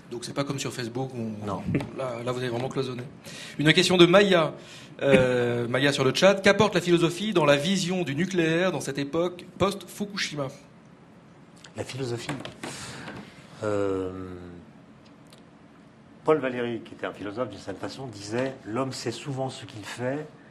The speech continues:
Speaker 2: mais il ne sait jamais ce que fait ce qu'il fait. »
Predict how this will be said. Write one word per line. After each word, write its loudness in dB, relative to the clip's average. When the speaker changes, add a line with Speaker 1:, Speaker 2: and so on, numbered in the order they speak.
Speaker 2:
mais -10
il -8
ne -6
sait -6
jamais -4
ce -10
que -10
fait -8
ce -10
qu'il -16
fait. » -14